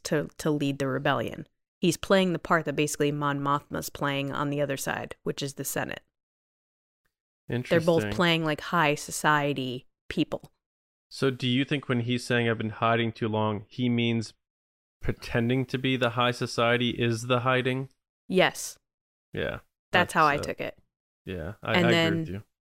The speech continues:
Speaker 1: yeah, and then his, like, partner or whatever is like, "You're, you're slipping," because I think what I would assume is, is that he's gonna go out and try to do something and then come back and then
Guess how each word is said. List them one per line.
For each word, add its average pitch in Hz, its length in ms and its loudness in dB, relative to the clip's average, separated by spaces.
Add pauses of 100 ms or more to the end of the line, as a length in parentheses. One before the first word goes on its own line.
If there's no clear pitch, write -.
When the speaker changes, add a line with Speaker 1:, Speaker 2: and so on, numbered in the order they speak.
Speaker 1:
yeah, 165 380 4
and 170 140 0
then 160 280 2 (260)
his, 165 240 -2 (380)
like, 147 220 2 (120)
partner 143 380 0
or 143 40 -2
whatever 143 300 -4
is 143 140 -4
like, 139 200 -4
"You're, 139 240 -4
you're 131 140 -6
slipping," - 640 -4
because 151 400 0
I 156 100 0
think 151 460 0 (680)
what 170 360 2 (240)
I 170 100 4
would 160 160 4
assume 196 400 2
is, 139 400 -6
is 151 140 -2
that 143 140 2
he's 170 280 0
gonna 147 200 0
go 147 180 0
out 147 480 2
and 147 160 -2
try 147 220 0
to 143 100 -2
do 143 200 0
something 175 540 -2
and 151 100 -4
then 147 140 -4
come 151 200 -4
back 147 340 2
and 156 160 0
then 135 80 -2